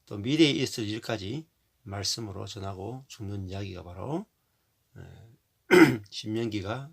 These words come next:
되겠습니다. 에, 이것이 바로, 어, 창세기부터 신명기까지 지도를 통해서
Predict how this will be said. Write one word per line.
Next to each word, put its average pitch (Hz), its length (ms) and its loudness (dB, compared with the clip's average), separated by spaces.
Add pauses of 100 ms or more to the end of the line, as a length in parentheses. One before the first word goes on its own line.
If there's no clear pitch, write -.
되겠습니다. 98 520 -14 (960)
에, - 40 -18 (260)
이것이 135 220 -4
바로, 120 340 -2 (380)
어, 113 180 -16
창세기부터 151 440 -2
신명기까지 120 920 -4
지도를 127 380 -6
통해서 104 640 -12